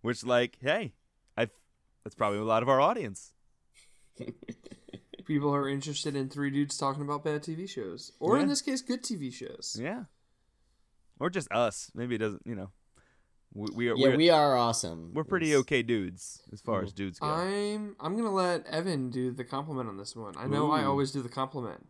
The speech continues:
Speaker 3: but
Speaker 2: Ooh. Okay.
Speaker 3: I'm gonna put Evan on the spot.
Speaker 2: I'm gonna try
Speaker 1: Evan
Speaker 2: real
Speaker 1: was
Speaker 2: hard.
Speaker 1: not
Speaker 2: I'm gonna make sure
Speaker 1: prepared for this.
Speaker 2: I wasn't, but I'm gonna make sure Riza hears it. Riza,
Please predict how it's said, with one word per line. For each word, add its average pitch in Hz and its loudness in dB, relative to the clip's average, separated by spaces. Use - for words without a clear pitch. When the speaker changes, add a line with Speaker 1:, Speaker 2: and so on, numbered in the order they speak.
Speaker 3:
but 117 0
Speaker 2:
Ooh. 107 -6
Okay. 92 -6
Speaker 3:
I'm - -12
gonna 135 -4
put 127 -6
Evan 131 -4
on 117 -6
the 92 -12
spot. 120 -6
Speaker 2:
I'm 107 0
gonna 110 -2
try 147 4
Speaker 1:
Evan 117 0
Speaker 2:
real 107 2
Speaker 1:
was 117 0
Speaker 2:
hard. 107 2
Speaker 1:
not 117 2
Speaker 2:
I'm 135 0
gonna 175 4
make 160 2
sure 190 2
Speaker 1:
prepared 120 -8
for 202 -6
this. 208 -10
Speaker 2:
I 131 4
wasn't, 151 8
but 120 0
I'm 123 2
gonna 120 0
make 127 -2
sure 113 -6
Riza 104 -4
hears 98 -6
it. 80 -6
Riza, 131 2